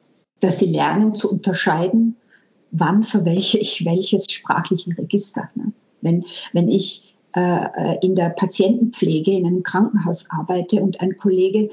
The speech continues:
sagt zu mir, und ich kann noch nicht so gut Deutsch, und er sagt zu mir, äh, "Geh, wisch doch mal der Patientin auf zehn Uhr dreißig den Hintern ab." Und ich gehe dann zu dieser Patientin und sag ihr, "Ich wisch Ihnen jetzt den Hintern ab."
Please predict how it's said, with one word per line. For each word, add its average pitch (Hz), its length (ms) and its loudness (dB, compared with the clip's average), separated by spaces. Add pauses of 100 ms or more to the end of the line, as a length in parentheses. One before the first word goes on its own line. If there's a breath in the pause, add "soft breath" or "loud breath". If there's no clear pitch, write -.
(160 loud breath)
sagt 185 340 -2
zu 220 140 2
mir, 202 220 2
und 185 120 -2
ich - 140 -6
kann 185 220 -2
noch 202 140 0
nicht 202 180 2
so 202 100 0
gut - 260 -2
Deutsch, 226 380 0
und 170 100 0
er 180 120 -2
sagt 180 280 -2
zu 202 120 2
mir, 196 300 0 (480 loud breath)
äh, 180 260 0 (100)
"Geh, 202 200 2
wisch 208 180 0
doch 214 160 2
mal 185 140 4
der 185 140 0
Patientin 185 720 0
auf 175 180 -4
zehn 180 280 0
Uhr 175 100 0
dreißig 170 480 -2
den 165 160 0
Hintern 185 400 2
ab." 185 260 -4 (220)
Und 180 260 -4
ich - 480 -8 (120)
gehe 214 180 2
dann 185 180 2
zu 170 160 0
dieser 180 260 0
Patientin 180 960 -2
und 208 160 2
sag 175 400 -2
ihr, 185 240 0
"Ich 202 160 -2
wisch 214 240 2
Ihnen 190 220 2
jetzt 170 260 -2
den 170 80 2
Hintern 190 440 2
ab." - 220 -6